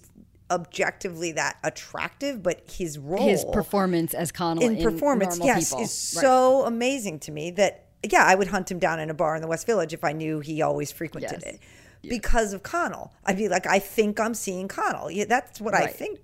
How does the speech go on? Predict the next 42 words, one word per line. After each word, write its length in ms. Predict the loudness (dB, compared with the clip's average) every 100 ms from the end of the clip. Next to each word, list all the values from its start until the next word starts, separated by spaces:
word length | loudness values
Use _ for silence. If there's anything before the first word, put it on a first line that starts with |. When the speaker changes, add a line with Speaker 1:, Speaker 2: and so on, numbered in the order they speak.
| _
Speaker 1:
psychologically 760 | -2 0 2 2 2 0 -2
speaking, 320 | -4 -4 -4 -4
most 200 | -6 -6
people 220 | -8 -4
are, 200 | -2 -2
are, 280 | -2 -4 -4
are 80 | -8
attracted 340 | -6 -8 -6 -10
to. 100 | -12 _
Greg, 320 | -4 0 0 -2
Speaker 2:
Yes. 400 | -10 -14 -20 _ _
Speaker 1:
fucking, 300 | -10 -6 -6
I 80 | -6
don't 100 | -6 -4
wanna 120 | -4
go 260 | -2 -2 -2
hunt 280 | -6 -8 -4
down. 140 | -6
I 60 | -6
don't 120 | -6
wanna 120 | -6
hook 160 | -8 -10
up 60 | -12
with 140 | -12
Greg. 360 | -8 -8 -8 -12 -20 _ _ -20 -2
I, 140 | -2 0
I, 360 | -2 0 0 2
at 60 |
all. 160 | 2 6
I 100 | 6
might 200 | 6 4
go 220 | 4 4
have 160 | 4 2
a 60 | 2
beer 200 | 4 6
with 120 | 4
him 100 | 0
'cause 140 | 4
I 80 | 4
think 160 | 4 -2
he's 160 | -6
funny, 540 | -2 0 0 0 -2